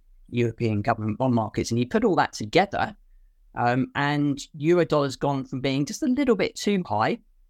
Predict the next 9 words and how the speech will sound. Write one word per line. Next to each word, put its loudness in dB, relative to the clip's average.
to, 0
uh, -2
just 0
a 0
little 4
bit 0
too 0
low, 0
uh, 0